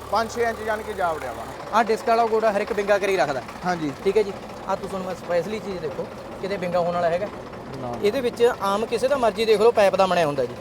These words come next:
Speaker 1: ਹੂੰ।
Speaker 2: ਆਪਾਂ ਨੇ ਪੂਰੀ ਮੈਟਲ ਸ਼ੀਟ ਦਾ ਬਣਿਆ ਹੋਇਆ ਜੀ।
Speaker 1: ਕੋਈ ਜੋੜ ਹੀ ਨਹੀਂ ਗਾ।
Speaker 2: ਕੋਈ
Speaker 1: ਦੋ
Speaker 2: ਜੋੜ, ਇੱਧਰ ਦੇਖ ਲਓ, ਇੱਥੇ ਦੇਖ ਲਓ, ਕਿਤੇ ਵੈਲਡਿੰਗ ਨਹੀਂ, ਸਿਰਫ ਉਰੇ ਆ ਕੇ ਵੈਲਡਿੰਗ ਹੈ,
Speaker 1: ਇੱਥੇ, ਇੱਥੇ, ਹਾਂ।
Speaker 2: ਕਿ ਉਰੇ ਵੈਲਡਿੰਗ ਹੈ।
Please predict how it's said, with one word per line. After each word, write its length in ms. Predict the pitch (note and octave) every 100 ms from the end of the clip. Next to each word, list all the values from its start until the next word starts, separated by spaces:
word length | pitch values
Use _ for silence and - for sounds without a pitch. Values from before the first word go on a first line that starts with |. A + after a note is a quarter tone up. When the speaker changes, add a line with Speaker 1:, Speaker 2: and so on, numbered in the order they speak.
| - D#3+
Speaker 1:
ਹੂੰ। 140 | F#3+
Speaker 2:
ਆਪਾਂ 220 | G#3 B3
ਨੇ 100 | C#4
ਪੂਰੀ 340 | C#4 B3 C4 C4+
ਮੈਟਲ 300 | A3 A3 A#3+
ਸ਼ੀਟ 300 | - G#3+ A3
ਦਾ 100 | A3+
ਬਣਿਆ 220 | G#3 F3
ਹੋਇਆ 120 | D3+
ਜੀ। 120 | B2+ A2+ - - - - -
Speaker 1:
ਕੋਈ 120 | G3
ਜੋੜ 240 | G3 F3+ F3+
ਹੀ 60 |
ਨਹੀਂ 140 | F#3 D#3
ਗਾ। 160 | C#3+ -
Speaker 2:
ਕੋਈ 140 | G#3+ A#3+
Speaker 1:
ਦੋ 80 | E3
Speaker 2:
ਜੋੜ, 240 | G#3 A#3+ -
ਇੱਧਰ 200 | F3+ A3
ਦੇਖ 200 | A3 G#3
ਲਓ, 120 | G#3 G3
ਇੱਥੇ 160 | G3+
ਦੇਖ 120 | G#3
ਲਓ, 80 | G#3
ਕਿਤੇ 240 | G#3 G#3 A3
ਵੈਲਡਿੰਗ 320 | G3 F#3+ F#3+
ਨਹੀਂ, 100 | A3+
ਸਿਰਫ 260 | A3+ B3+
ਉਰੇ 240 | F3+ G#3+ G3+
ਆ 100 | F#3
ਕੇ 80 | F#3+
ਵੈਲਡਿੰਗ 300 | F#3+ F#3+ G3+
ਹੈ, 60 |
Speaker 1:
ਇੱਥੇ, 120 | E3
ਇੱਥੇ, 140 | D3+ C3+
ਹਾਂ। 80 | A2+
Speaker 2:
ਕਿ 80 |
ਉਰੇ 140 | C4 G#3
ਵੈਲਡਿੰਗ 300 | D3+ C3
ਹੈ। 60 | A#2+